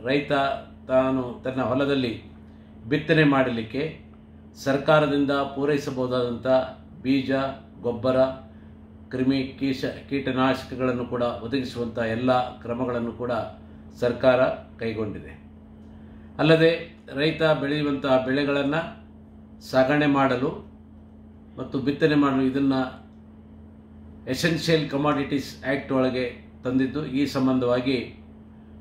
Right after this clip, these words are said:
ಸುತ್ತೋಲೆಯನ್ನು ಎಲ್ಲ ರಾಜ್ಯದ ಎಲ್ಲ ಕೃಷಿ ನಿರ್ದೇಶಕರುಗಳಿಗೂ, ಜಂಟಿ ಕೃಷಿ ನಿರ್ದೇಶಕರುಗಳಿಗೂ, ಸರ್ಕಾರದ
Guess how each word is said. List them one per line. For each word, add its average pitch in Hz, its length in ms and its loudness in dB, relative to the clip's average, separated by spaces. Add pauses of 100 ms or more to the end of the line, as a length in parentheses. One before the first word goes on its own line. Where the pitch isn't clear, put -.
ಸುತ್ತೋಲೆಯನ್ನು 143 880 2 (540)
ಎಲ್ಲ 143 260 4 (1080)
ರಾಜ್ಯದ 131 640 0 (380)
ಎಲ್ಲ 131 300 2 (420)
ಕೃಷಿ 127 360 -6
ನಿರ್ದೇಶಕರುಗಳಿಗೂ, 131 1160 -2 (640)
ಜಂಟಿ 131 400 2
ಕೃಷಿ 135 280 0
ನಿರ್ದೇಶಕರುಗಳಿಗೂ, 127 1120 -2 (380)
ಸರ್ಕಾರದ 127 600 0